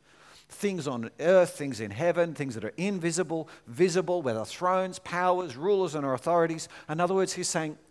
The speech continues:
everything that's physical in this created realm was created by Jesus, and also everything in the spiritual realm was created by Jesus too. Things in heaven, the thrones, the powers, the rulers, the angels,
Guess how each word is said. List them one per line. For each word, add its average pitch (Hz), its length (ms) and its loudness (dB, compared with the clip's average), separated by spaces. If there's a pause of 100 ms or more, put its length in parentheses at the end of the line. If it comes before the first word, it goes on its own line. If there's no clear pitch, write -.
everything 226 680 -2
that's 185 180 -2
physical 185 800 -4
in 127 180 -2
this 123 160 -4
created 110 460 -4
realm 104 180 -4
was 113 140 -6
created 120 360 -2
by 107 140 -2
Jesus, 101 460 -8 (180)
and 175 160 0
also 214 400 0 (100)
everything 202 420 -4
in 170 80 -6
the 220 80 -6
spiritual 233 680 -8
realm 76 360 -10 (440)
was 143 160 -6
created 131 460 -2
by 180 160 0
Jesus 120 380 -8
too. - 160 -4
Things 185 340 -4
in 202 140 -2
heaven, 180 420 -4
the 131 140 -2
thrones, 190 560 -4
the 131 100 -4
powers, 196 580 -6 (200)
the 170 100 -4
rulers, 156 480 -2
the 156 220 -8
angels, 131 560 -6